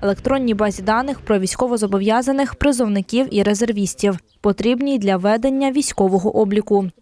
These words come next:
Оберіг автоматично наповнюється інформацією з різних державних реєстрів, а також даними,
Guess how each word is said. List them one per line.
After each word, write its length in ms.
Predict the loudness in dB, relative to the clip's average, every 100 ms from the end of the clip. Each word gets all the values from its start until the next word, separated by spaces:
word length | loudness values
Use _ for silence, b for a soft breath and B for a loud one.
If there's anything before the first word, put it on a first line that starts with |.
| _
Оберіг 520 | 0 2 2 2 2 0
автоматично 760 | -4 -2 0 0 0 0 0 0
наповнюється 600 | 0 0 0 0 -2 -2
інформацією 1000 | -2 0 0 2 4 2 2 2 4 4
з 80 | 2
різних 420 | 2 2 2 2
державних 500 | 2 0 0 0 0
реєстрів, 600 | 2 2 0 0 -2 -2 -4
а 120 | -4
також 400 | -2 0 0 0
даними, 500 | 0 -2 -2 -4 -6